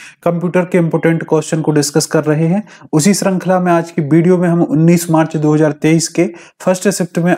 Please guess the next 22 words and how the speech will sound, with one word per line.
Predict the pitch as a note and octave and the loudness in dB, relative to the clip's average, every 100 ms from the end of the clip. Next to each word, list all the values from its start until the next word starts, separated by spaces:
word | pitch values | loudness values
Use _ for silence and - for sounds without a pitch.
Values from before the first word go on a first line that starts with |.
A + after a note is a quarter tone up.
| - | 0
आए | D3+ | 0
हुए | E3+ D#3+ E3+ | 2 2 0
कंप्यूटर | E3+ D#3 D3+ E3 D3+ | 0 -2 0 0 0
के | D#3 | -2
क्वेश्चन | D3 C#3+ D3 D3 | -2 -4 -2 -4
को | D3 | -2
डिस्कस | C#3+ C#3 D3+ | -2 0 -4
करेंगे। | - C#3+ D3 E3 A#3+ - - - | -2 -2 0 0 -4 -8 -20 -6
तो | E3 | -4
आज | E3 E3 F3 - _ _ _ - | 0 -2 -2 -10 _ _ _ -2
क्वेश्चन | F3 F3 G3 F#3 | -2 0 -2 0
नंबर | F#3 F3+ E3+ | 0 0 0
वन | D3 E3+ | 0 0
से | F3 F3+ - _ _ _ - - - | 0 -4 -6 _ _ _ -20 -20 -8
छब्बीस | E3+ D#3 F#3+ F#3 - | -6 -2 0 0 -2
तक | F3 | -2
के | - | -2
क्वेश्चन | D#3+ D#3 D3 D#3 D3+ | 0 -2 0 -2 0
को | E3 | 0
हम | D#3+ D3+ | 0 0
डिस्कस | D3 - D3+ | -2 -2 -2
करेंगे, | - D#3+ E3+ | -2 -2 -2